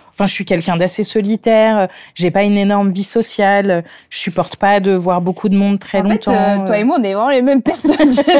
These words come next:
Speaker 2: l'impression. Je t'entends parler, je suis là, « Bah, vas-y, parle de moi, en fait. »
Speaker 1: <laughs>
Speaker 2: Non, mais c'est fou. Mais parce que ça me pousse à avoir cette réflexion, est-ce que finalement, tous les gens se ressemblent ? Parce que tu vois, on a des discussions, toi et moi,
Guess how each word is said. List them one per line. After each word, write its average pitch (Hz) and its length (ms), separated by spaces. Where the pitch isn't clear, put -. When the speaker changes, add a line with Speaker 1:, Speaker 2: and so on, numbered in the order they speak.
Speaker 2:
l'impression. 285 580
Je - 60
t'entends 294 260
parler, 302 300
je 240 60
suis 262 100
là, « 233 140
Bah, 202 140
vas-y, 240 260
parle 320 180
de 226 80
moi, 208 260
en 185 80
fait. » 220 320
Speaker 1:
<laughs> - 200
Speaker 2:
Non, 285 180
mais 226 80
c'est 233 160
fou. 359 240
Mais 240 120
parce 233 240
que 233 80
ça 226 160
me 226 80
pousse 277 180
à 233 40
avoir 208 200
cette 208 200
réflexion, 214 580
est-ce 196 160
que 277 80
finalement, 220 480
tous 254 140
les 226 140
gens 226 160
se - 100
ressemblent ? 220 460
Parce 202 160
que 220 100
tu - 160
vois, 214 240
on 214 180
a 202 200
des 196 240
discussions, 220 640
toi 220 180
et 208 60
moi, 233 220